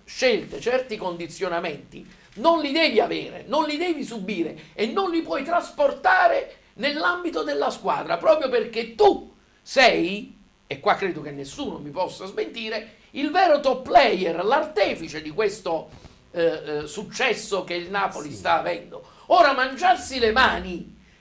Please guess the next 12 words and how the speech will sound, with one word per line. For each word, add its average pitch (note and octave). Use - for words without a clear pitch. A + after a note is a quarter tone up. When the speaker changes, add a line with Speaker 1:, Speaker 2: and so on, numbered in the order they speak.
Speaker 1:
per A3
un C4
tre E4+
a D4
uno C#4+
interno A3+
perché C4
hai G3
giocato A3
la F#3+
partita G3
male, G3